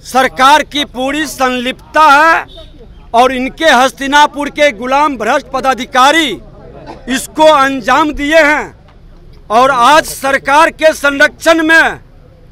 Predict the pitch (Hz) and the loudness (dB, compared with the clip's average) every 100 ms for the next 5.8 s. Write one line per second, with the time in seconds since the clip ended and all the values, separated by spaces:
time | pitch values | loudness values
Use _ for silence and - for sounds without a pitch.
0 | - - - - - - - - 247 269 | -20 -20 -20 -20 -20 -20 -20 -4 -2 -2
1 | 277 320 - 170 226 277 320 320 311 - | -6 -6 -8 -8 -2 0 2 2 2 0
2 | 277 269 330 330 330 269 156 - - - | -2 -2 -2 2 4 2 -2 -14 -20 -20
3 | - - 247 - 254 285 330 349 320 320 | -20 -14 -12 -4 -2 0 0 0 0 -2
4 | 302 311 302 202 - - - - - - | -2 0 0 0 -10 -20 -20 -20 -20 -20
5 | - - - - - 240 339 | -20 -20 -20 -20 -8 -2 -2